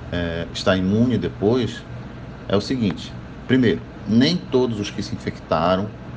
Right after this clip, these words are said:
por covid, que tiveram a doença, produziram anticorpos. Ah, alguns, ah, algumas pessoas produzem muitos anticorpos, outras produzem pouco quando pegam a doença.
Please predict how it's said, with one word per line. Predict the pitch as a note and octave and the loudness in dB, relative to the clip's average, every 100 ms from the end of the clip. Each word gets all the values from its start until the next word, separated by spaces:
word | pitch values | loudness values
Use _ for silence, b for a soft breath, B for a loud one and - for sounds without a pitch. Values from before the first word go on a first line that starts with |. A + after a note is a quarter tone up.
| - - | -14 -6
por | F#2+ | -6
covid, | - F#2+ E2 E2+ E2+ | -2 -2 -2 -4 -2
que | F2+ | -4
tiveram | F#2 F2+ F2 | -4 0 0
a | |
doença, | D#2+ E2 E2+ F2+ G#2+ B B B B - - | 0 -2 -4 -4 -6 B B B B -14 -4
produziram | - B2 B2+ G2 G#2+ A2+ | 0 2 0 0 0 2
anticorpos. | A2+ - - D#2+ C#2 - - - - - - - - - - - - - - - | 0 -2 -4 -4 -4 -12 -14 -14 -14 -12 -12 -14 -14 -14 -14 -14 -14 -14 -14 -8
Ah, | F2+ F2+ F2 E2+ - - - - - - - | -4 -2 -4 -6 -10 -14 -14 -14 -14 -14 -2
alguns, | - A2+ G#2 B2 D#3 B2+ - - - - - | 4 6 6 2 2 0 -4 -12 -14 -12 -4
ah, | G2 G2 G2+ F#2+ F2+ F2+ F2 - - - - - - | -2 0 0 -2 -2 -6 -8 -12 -14 -14 -12 -10 0
algumas | G2 G#2 | 2 2
pessoas | A#2 A2 - G#2+ | 2 0 0 0
produzem | - A2+ A#2 G#2+ | 0 4 4 4
muitos | G#2+ G#2+ G#2+ F#2 | 2 2 2 0
anticorpos, | F2+ - F#2+ G2+ A#2 - - | -2 2 4 4 2 -6 -2
outras | A#2+ B2 B2 | 4 4 2
produzem | - A#2 A#2+ D3 | 0 2 2 0
pouco | - A2+ G2+ - - - - - | 4 6 6 0 -10 -12 -12 -2
quando | G2 F#2+ | 0 2
pegam | F2+ E2+ F2 | 2 0 0
a | |
doença. | E2+ E2+ - | -2 -4 -6